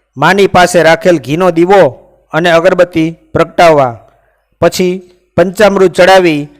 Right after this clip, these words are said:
ગૌરી માનું પૂજન કરવું. તેમને અબીલ, ગુલાલ, ચોખા, ફૂલ અને રૂના નાગલા ચડાવવા. આ રૂના નાગલા દરરોજ નવા બનાવીને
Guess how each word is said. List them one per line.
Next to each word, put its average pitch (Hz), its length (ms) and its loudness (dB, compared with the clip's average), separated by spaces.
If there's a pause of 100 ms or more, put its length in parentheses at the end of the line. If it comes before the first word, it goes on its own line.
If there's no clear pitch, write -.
(280)
ગૌરી 202 300 2
માનું 190 280 0
પૂજન 175 300 0
કરવું. 139 540 -4 (320)
તેમને 170 280 0
અબીલ, 175 460 0
ગુલાલ, 165 420 2
ચોખા, 160 680 -2 (120)
ફૂલ 170 260 2
અને 156 280 -2
રૂના 170 280 0
નાગલા 165 320 0
ચડાવવા. 139 540 -2 (500)
આ 156 120 2
રૂના 170 280 0
નાગલા 170 480 0 (460)
દરરોજ 175 480 0
નવા 175 300 2
બનાવીને 190 640 0